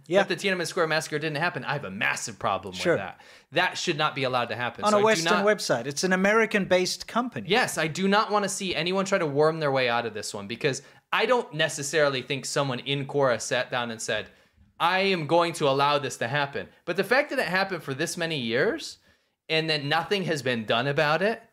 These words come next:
Speaker 2: and still hasn't been done about it, and I, hopefully they're looking into it, I do have a problem with that. And
Speaker 1: Yeah.
Speaker 2: hopefully it's rectified.
Speaker 1: We'll see.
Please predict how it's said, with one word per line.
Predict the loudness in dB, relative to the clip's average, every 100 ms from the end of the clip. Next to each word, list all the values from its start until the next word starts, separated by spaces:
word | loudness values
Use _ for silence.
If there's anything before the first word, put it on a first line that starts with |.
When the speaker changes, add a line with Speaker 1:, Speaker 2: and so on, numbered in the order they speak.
| -8
Speaker 2:
and | -6 -4
still | -6 2 4 4
hasn't | 2 0 -2
been | -6 0
done | 2 2
about | 2 2
it, | 2 -2
and | -4
I, |
hopefully | 2 0 0 -4
they're | -2
looking | -2 -4 -4
into | -8 -6 -4
it, | -2
I | -4 -4
do | -4 -4
have | -4
a | -8
problem | -8 -8 -10 -14
with | -14
that. | -14 -14
And | 0
Speaker 1:
Yeah. | 2
Speaker 2:
hopefully | 2 0 -2
it's | -2 -2
rectified. | -6 -6 -16 -14 -14 -16 -14 2
Speaker 1:
We'll | 2
see. | 4 -2 -4